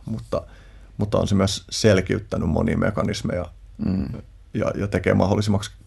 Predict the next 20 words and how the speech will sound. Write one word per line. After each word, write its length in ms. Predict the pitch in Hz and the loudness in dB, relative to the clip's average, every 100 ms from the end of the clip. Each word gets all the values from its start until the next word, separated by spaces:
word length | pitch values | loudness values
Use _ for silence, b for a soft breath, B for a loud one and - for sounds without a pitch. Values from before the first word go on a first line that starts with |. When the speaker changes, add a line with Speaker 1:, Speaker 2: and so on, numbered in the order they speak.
| - | 2
Speaker 1:
keskustella 540 | 110 104 101 - 78 | 4 4 -2 -4 -2
myös 240 | - - - | -2 -2 -2
monista 320 | - 107 107 | -4 -4 -4
näistä 240 | 104 - | -6 -6
ilmiöistä, 420 | - - - - | -4 -2 -4 -4
että 100 | 104 | -4
se, 80 | - | -4
että 180 | 92 - | -4 0
jollain 360 | 78 98 85 85 - B B B B | 0 0 0 -2 -8 B B B B
kahdeksan 240 | - 98 95 | -2 2 4
nelosella 380 | 95 95 101 | 4 4 6
on 100 | 101 | 6
sellainen 320 | 101 95 92 90 | 6 4 2 2
paikka 280 | 92 92 - | 2 2 0
meidän 180 | 87 87 | 0 0
kulttuurissa 640 | 101 101 - 104 104 - | -2 -4 -2 -4 -2 -4
kuin 180 | 101 - | -2 0
on, 100 | 92 | 0
niin 180 | - 101 | -2 -2
se, 160 | - | -4